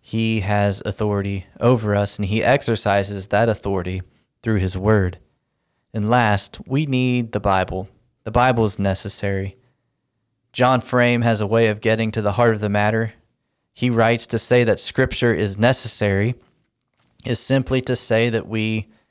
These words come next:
need it." In John six, Jesus teaches some very hard things, and many who were following him left. He turned to his twelve disciples and asked them, "Do you want to go away as well?"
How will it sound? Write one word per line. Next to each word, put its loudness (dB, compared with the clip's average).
need -2
it." -4
In -4
John 4
six, -2
Jesus -2
teaches -2
some -2
very 4
hard 2
things, 0
and 0
many 0
who 2
were 0
following 2
him -2
left. 0
He -6
turned 2
to 2
his 4
twelve 2
disciples 2
and 0
asked 0
them, 0
"Do -2
you 2
want 4
to -6
go 4
away 4
as -2
well?" 0